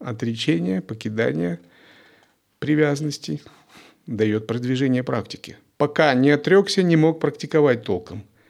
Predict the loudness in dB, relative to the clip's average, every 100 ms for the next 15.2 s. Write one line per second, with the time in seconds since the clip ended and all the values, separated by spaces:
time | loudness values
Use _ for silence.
0 | _ _ _ _ -6 2 4 4 0 0
1 | 2 2 2 0 2 0 0 2 2 2
2 | -2 -4 -4 0 2 4 4 2 0 0
3 | 0 -2 -20 _ _ _ _ _ _ _
4 | _ _ _ 2 4 6 6 4 4 4
5 | 2 0 -2 -2 -2 -6 _ _ _ _
6 | _ _ _ 0 2 4 6 4 4 2
7 | 4 2 0 -8 -2 0 0 -2 -8 -20
8 | _ _ _ _ _ _ _ _ _ _
9 | 2 2 2 4 6 4 0 -2 -2 0
10 | -2 -2 -2 -2 -12 _ _ _ _ _
11 | _ _ _ -16 -12 -8 -6 0 4 6
12 | 6 4 -2 -8 _ _ -8 -6 2 4
13 | 6 4 2 0 0 0 2 2 2 0
14 | -2 -2 -4 0 0 2 4 4 4 2
15 | -2 -4